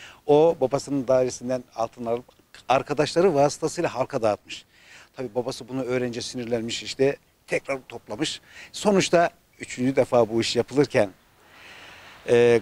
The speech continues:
kızın dadısı, kralın kızının dadısı olayı, e, duyuyor. Krala haber veriyor, "Kızınız yapıyor." diyor ve kral o gece kızını yakalıyor.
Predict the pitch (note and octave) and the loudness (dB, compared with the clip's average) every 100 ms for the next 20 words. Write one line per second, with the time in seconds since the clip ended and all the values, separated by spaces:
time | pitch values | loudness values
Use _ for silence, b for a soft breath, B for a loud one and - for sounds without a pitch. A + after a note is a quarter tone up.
0 | - - D3+ F3+ D3 E3 D3+ D3 C#3+ B2 | 0 -4 0 0 2 2 2 2 2 0
1 | - _ _ - B2 C#3 C3 A#2 A#2+ G2+ | -2 _ _ 0 2 2 -4 -8 -6 0
2 | D#3+ C3+ - D#3 - _ _ _ - E3 | 0 0 -2 -2 -2 _ _ _ 2 4
3 | D3 C3+ A#2 A#2 A2 G#2+ G2+ C#3 D3 C#3 | 6 4 0 -6 -12 -10 -2 2 4 2
4 | C#3+ _ D#3 C#3+ C#3+ B2 C3+ B2+ A2 - | 0 _ 0 2 2 2 0 0 -4 -8
5 | A#2 C3 C3 A#2 - A2 G2+ A#2 B2+ E3 | -6 -2 0 -2 -2 -6 -4 -2 0 0
6 | - _ D#3+ C#3 D3 F3 C3 B2 B2 A#2 | -4 _ 0 0 0 -2 -2 -4 -8 -12
7 | A#2 G2 B2 D#3 C#3 C3+ C#3+ | -8 -2 0 0 2 2 0